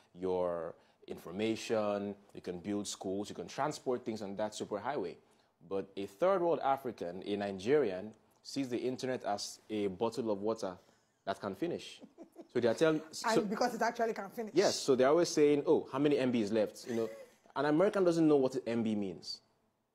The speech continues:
Speaker 1: Doesn't know what two gigabyte, what, what does that mean?
Speaker 2: I mean, you're asking me to send you a video. I'm like, "Well, wait till I get
Speaker 1: Yeah.
Speaker 2: back home where I have wi-, um, unlimited Wi-Fi.
Speaker 1: Unli-, yes.
Speaker 2: I can't send it on my mobile data."
Speaker 1: Exactly. And even the unlimited is conditional,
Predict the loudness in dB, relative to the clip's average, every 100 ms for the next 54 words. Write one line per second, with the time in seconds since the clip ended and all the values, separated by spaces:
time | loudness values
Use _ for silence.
0 | _ 0 4 6 6 4 2 -4 0 4
1 | 4 4 0 -2 -2 -2 2 4 4 2
2 | 2 2 -2 -6 -10 -4 0 2 2 2
3 | 0 -2 -2 -2 0 0 0 0 0 0
4 | 2 0 -2 -20 _ 2 4 4 4 2
5 | 0 0 2 4 4 4 4 2 2 4
6 | 4 4 2 0 -2 -4 -4 0 0 -2
7 | -6 -4 0 0 0 0 2 2 2 6
8 | 4 4 2 0 0 -2 -2 -2 -2 -2
9 | 2 2 2 -4 0 -2 0 -6 -6 -4
10 | -2 0 2 2 2 0 0 -2 -2 -2
11 | -2 -2 -4 -6 -8